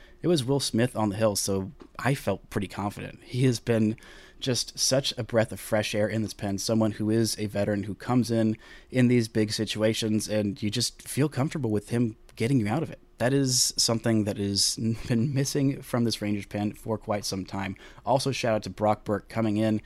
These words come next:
in the sixth inning, working an inning and a third of perfect baseball, getting the Rangers out of that jam, getting <laughs> the Rangers through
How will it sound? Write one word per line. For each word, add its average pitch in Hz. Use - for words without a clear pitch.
in 127
the 113
sixth -
inning, 110
working 117
an 104
inning 110
and 98
a 95
third 110
of 101
perfect 123
baseball, 104
getting 120
the 113
Rangers 107
out 110
of 107
that 95
jam, 101
getting 104
<laughs> 120
the 117
Rangers 110
through 123